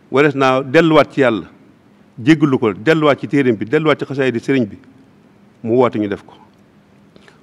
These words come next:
Mu wax ne dafa bëgg bu alxames ji di ñëw, di ñaar fukki fan ak juróom benn ci weeru Sawaal, ñun ñëpp ñu bokk defaat nañ defoon, tuub jëm ci Yàlla,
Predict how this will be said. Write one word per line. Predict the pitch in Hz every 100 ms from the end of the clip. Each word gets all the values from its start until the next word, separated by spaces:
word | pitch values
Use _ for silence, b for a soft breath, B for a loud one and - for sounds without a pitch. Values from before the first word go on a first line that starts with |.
| -
Mu | -
wax | 165
ne | 147
dafa | 139 143
bëgg | 143 127
bu | 123
alxames | 143 147 120
ji | 147
di | 160
ñëw, | 151 95 - - - _ _ _ _ _ _ _ _ _
di | 120 120
ñaar | 156
fukki | 156 -
fan | 139
ak | 120
juróom | 147 131
benn | 131 120
ci | 135
weeru | 139 120
Sawaal, | 135 117 95 85 - _ _ _ _ _ _ - - _ -
ñun | 127 131
ñëpp | 175 135
ñu | 131
bokk | 135 131
defaat | 123 131 113
nañ | 123 127
defoon, | 117 101 87 - _ _ _ _ _ _ _ _ _ _ _ _ - - _ _
tuub | - 156 - 139
jëm | 147
ci | 135
Yàlla, | 135 110 85